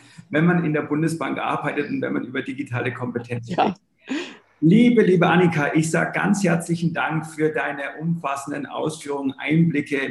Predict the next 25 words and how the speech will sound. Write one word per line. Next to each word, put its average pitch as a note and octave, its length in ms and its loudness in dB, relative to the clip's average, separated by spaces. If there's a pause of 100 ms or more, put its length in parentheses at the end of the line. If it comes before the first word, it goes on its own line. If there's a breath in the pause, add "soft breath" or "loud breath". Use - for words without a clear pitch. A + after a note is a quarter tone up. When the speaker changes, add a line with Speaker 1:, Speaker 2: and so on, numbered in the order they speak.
(200)
Speaker 1:
in D3 220 -2
die C3 220 -2
Welt A#2+ 300 0
der B2+ 100 0
Bundesbank, D#3 840 2
in C3 120 -6
die C3 80 -8
digitale C3+ 500 -8
Kompetenz B2+ 640 0
bei D3 100 0
der - 120 0
Bundesbank. C#3 640 -6 (640 loud breath)
Ähm, C3 500 4
hat - 180 -4 (180)
sehr D#3+ 260 4
richtig E3+ 300 4
viel D#3+ 100 4
Spaß D#3 340 0
gemacht, C#3 300 0
mit D3 160 -2
dir D3+ 260 4
ein D3 120 -2
bisschen E3 280 0
zu D3+ 140 -4
plaudern. D#3+ 640 2